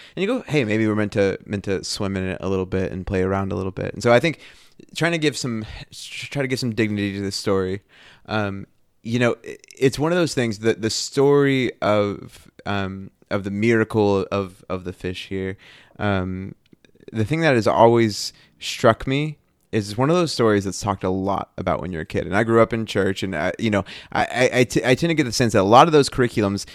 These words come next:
seem to touch on this a lot. And it's funny because it doesn't hit me the same way, because if I went out fishing with you and suddenly you were like, "Hey,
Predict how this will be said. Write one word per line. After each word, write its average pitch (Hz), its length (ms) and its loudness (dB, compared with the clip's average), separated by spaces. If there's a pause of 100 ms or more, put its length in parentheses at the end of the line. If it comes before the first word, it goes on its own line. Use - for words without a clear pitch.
seem 190 260 0
to 151 80 2
touch - 260 2
on 107 100 0
this 101 140 -2
a 101 60 -4
lot. 92 340 4 (300)
And 117 100 2
it's 117 140 0
funny 170 240 0
because 120 240 0
it 113 180 -4
doesn't 123 340 4
hit 113 220 -4
me 101 80 -6
the 95 120 -4
same 98 260 -4
way, 120 160 4
because 104 300 -4
if 113 100 0
I 120 140 10
went 117 180 0
out 101 140 0
fishing 110 340 -4
with 98 220 -4
you 95 260 0 (300)
and 104 180 -4
suddenly 110 400 2
you 107 120 0
were 110 60 6
like, 104 140 4
"Hey, 139 360 4